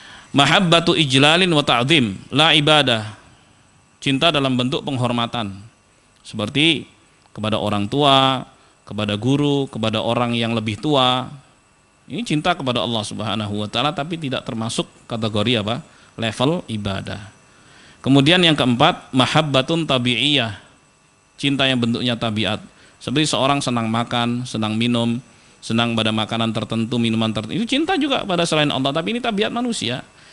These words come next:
Cinta kepada harta, ini tabiat manusia.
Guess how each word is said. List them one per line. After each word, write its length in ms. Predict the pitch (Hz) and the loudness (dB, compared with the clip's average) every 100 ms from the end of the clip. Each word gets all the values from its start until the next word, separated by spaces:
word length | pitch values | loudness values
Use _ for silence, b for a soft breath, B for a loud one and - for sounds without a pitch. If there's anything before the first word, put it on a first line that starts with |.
| B | B
Cinta 320 | - 233 220 180 | -2 0 2 2
kepada 280 | 156 135 120 | 4 4 4
harta, 480 | 120 110 120 120 - | 2 0 -2 -4 -6
ini 80 | - | -4
tabiat 240 | 127 139 | 0 0
manusia. 600 | - 156 190 - 120 113 | 0 -4 -4 -4 -6 -6